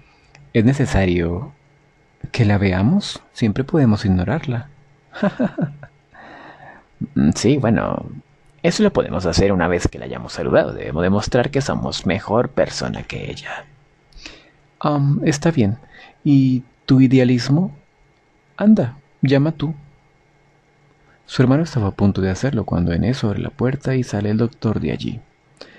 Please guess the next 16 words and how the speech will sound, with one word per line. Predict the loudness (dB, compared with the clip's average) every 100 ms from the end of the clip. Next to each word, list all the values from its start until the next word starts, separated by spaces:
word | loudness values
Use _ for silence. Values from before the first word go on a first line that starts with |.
| -20 -20 _ -2
Qué | 2
bueno | 2 2
que | 2
llegaron. | 2 2 2 0 -2
Pasad. | -6 -6 -4 -6 -10 -20 _ -20 _
Les | 4 6 6 4 2
está | -2 0 -2
esperando. | -2 -2 0 2 2 2 2
Eso | 2 0 -2
sí, | -2 -2
procurad | 0 0 4 4 2 4
no | 4 4
alterarla | 2 0 0 0 2
mucho. | 2 2 0 -4 -8 -10 _ _ _ -20 _ _ _ _ _ _ _ _ -2
¿Alterarla? | 0 2 2 2 0 -4 -8 _ _ _ _ _ _ _ _ _ _ _
Sí. | -6 -2 -2